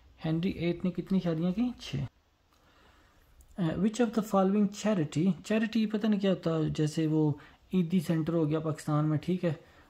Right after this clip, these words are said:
अ, इस तरह के जो charity center है।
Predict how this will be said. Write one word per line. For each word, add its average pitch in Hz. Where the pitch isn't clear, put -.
अ, 143
इस 156
तरह 156
के 156
जो 160
charity 170
center 147
है। 214